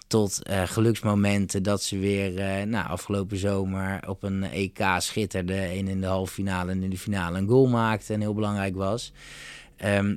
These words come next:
maar dat, ja, d-, d-, daar word ik, krijg ik altijd zelf wel kippenvel van, is dat ongeacht wat je zegt tegen een sporter, dat hij zich altijd meteen op zichzelf betrekt en daar zelf mee aan de slag gaat.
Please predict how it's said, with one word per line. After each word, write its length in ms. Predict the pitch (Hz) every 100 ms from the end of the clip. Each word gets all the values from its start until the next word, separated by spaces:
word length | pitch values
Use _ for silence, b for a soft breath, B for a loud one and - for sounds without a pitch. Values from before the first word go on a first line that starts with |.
| - _ -
maar 180 | 110
dat, 360 | 101 151 - -
ja, 200 | - 113
d-, 240 | 104 113 113
d-, 120 | -
daar 380 | 120 117 127 139
word 200 | 117 120
ik, 140 | 87 -
krijg 240 | - 113 110
ik 80 |
altijd 220 | 110 113 -
zelf 240 | 117 120
wel 100 | 98
kippenvel 540 | - 120 123 104 110
van, 280 | 98 104 107
is 140 | 101 -
dat 200 | 98 - -
ongeacht 540 | 156 135 123 113 98
wat 240 | 104 131 -
je 120 | 107
zegt 400 | 101 113 110 - _ - _ _ - -
tegen 320 | 127 117 107
een 80 | 95
sporter, 440 | - 120 123 117
dat 220 | 104 95
hij 100 | 101
zich 200 | 95 87 - _ _
altijd 420 | 123 151 143 110
meteen 460 | 104 - 131 143
op 100 | 131
zichzelf 460 | - - 113 117 120
betrekt 520 | 113 - 110 117 -
en 360 | - 107 104 101 B B B B B -
daar 200 | 120 104
zelf 420 | 113 127 120 101
mee 360 | 104 101 98
aan 100 | -
de 60 | 90
slag 320 | - 165 143
gaat. 460 | - 78 78 -